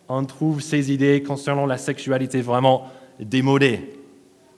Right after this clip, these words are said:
Cet épître date déjà de presque deux mille ans. Donc,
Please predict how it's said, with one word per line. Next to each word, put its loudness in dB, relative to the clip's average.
Cet -6
épître -2
date 4
déjà 4
de -6
presque -4
deux -4
mille 2
ans. 2
Donc, 0